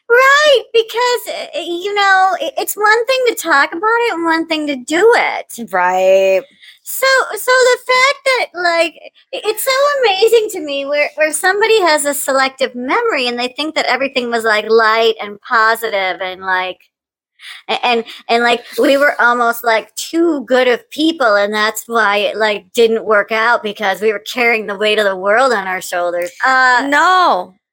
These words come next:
Speaker 1: no.
Speaker 2: No. No. It's called Do You Have an Issue Ghosting? And, like, I don't know, leaving the planet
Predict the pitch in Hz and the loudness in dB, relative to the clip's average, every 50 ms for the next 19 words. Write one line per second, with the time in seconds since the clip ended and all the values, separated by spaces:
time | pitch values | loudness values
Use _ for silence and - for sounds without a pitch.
0 | _ 277 285 285 294 320 330 311 269 254 277 294 302 277 208 185 190 185 190 - | _ -6 -2 0 2 2 2 2 2 2 2 2 2 2 2 0 -2 -4 -10 -16
1 | _ _ 226 247 262 262 262 247 214 208 226 226 226 - - 330 311 285 233 254 | _ _ -8 -4 0 0 2 2 2 0 -2 -4 -6 -4 -2 -2 0 0 -2 -4
2 | 269 294 294 294 285 262 247 240 - - 233 240 - - 226 208 214 - _ _ | -4 -2 0 2 0 0 -2 -4 -6 -6 -6 -4 -4 -6 -6 -8 -10 -16 _ _
3 | _ _ - - 220 202 214 214 - - - 311 311 339 359 370 339 - _ _ | _ _ -6 0 2 2 2 2 -2 -4 -2 -4 -4 -4 -4 -8 -10 -12 _ _
4 | _ _ _ _ _ _ _ _ - 240 240 247 254 240 226 220 208 208 208 - | _ _ _ _ _ _ _ _ -4 -2 -2 0 0 0 0 2 0 0 -2 -6
5 | _ _ - 311 339 339 294 240 202 185 185 185 220 233 - 226 247 262 269 254 | _ _ -2 0 2 2 2 2 2 2 2 2 2 0 -2 -4 -4 -4 -2 -2
6 | 269 240 202 214 - - - 254 240 254 269 262 247 220 180 135 - | -2 -2 -2 -2 -4 -4 -4 -2 0 0 0 0 0 0 -2 -2 -2